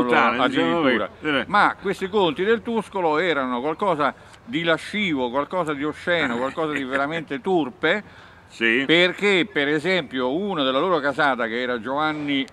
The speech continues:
Speaker 1: no, eh, Giovanni undicesimo, se mi ricordo bene, ne abbiamo anche parlato
Speaker 2: Sì.
Speaker 1: qualche volta, aveva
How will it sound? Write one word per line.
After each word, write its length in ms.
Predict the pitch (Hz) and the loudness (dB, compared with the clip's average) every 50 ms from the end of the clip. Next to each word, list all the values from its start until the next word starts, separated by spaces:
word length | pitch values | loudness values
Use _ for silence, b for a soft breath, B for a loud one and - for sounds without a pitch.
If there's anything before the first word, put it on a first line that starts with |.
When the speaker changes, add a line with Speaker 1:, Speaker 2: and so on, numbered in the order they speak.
| - - | -16 -16
Speaker 1:
no, 360 | - 131 139 131 120 - 104 - 117 | -6 -4 -2 -2 -2 -4 -8 -10 -8
eh, 520 | 131 127 127 123 120 120 120 120 120 120 107 | -6 -2 -2 0 0 0 0 0 0 -2 -2
Giovanni 500 | 113 139 151 151 156 151 151 151 147 143 | -4 -2 -2 -2 -4 -4 -4 -4 -4 -4
undicesimo, 640 | - 175 190 175 143 143 - 147 123 107 98 101 95 104 | -4 -4 -4 -4 -4 -4 -4 -4 -6 -6 -6 -8 -8 -10
se 100 | 107 117 | -10 -8
mi 100 | 113 113 | -6 -6
ricordo 420 | 113 110 131 127 117 113 117 117 | -4 -2 -2 -2 -2 -4 -6 -4
bene, 340 | 117 113 101 98 98 104 107 | -4 -4 -4 -4 -4 -4 -6
ne 60 | 107 | -6
abbiamo 260 | 107 107 117 113 113 | -4 -4 -4 -2 -2
anche 240 | 117 120 117 117 117 | -2 -4 -4 -6 -8
parlato 280 | 110 113 110 117 113 113 | -8 -6 -6 -4 0 0
Speaker 2:
Sì. 60 | 113 | 2
Speaker 1:
qualche 260 | 110 110 127 147 151 | 2 2 2 0 0
volta, 500 | 110 107 107 101 92 87 - - 117 131 131 B B B B B B B B B B - - - - - - - - - - _ - - - | -2 -4 -6 -8 -10 -10 -10 -8 -8 -8 -8 B B B B B B B B B B -20 -20 -20 -20 -20 -20 -20 -20 -20 -20 _ -20 -4 0
aveva 760 | - 214 247 240 226 196 170 147 131 120 117 117 107 104 | 2 2 4 4 4 2 2 2 0 0 0 0 0 -2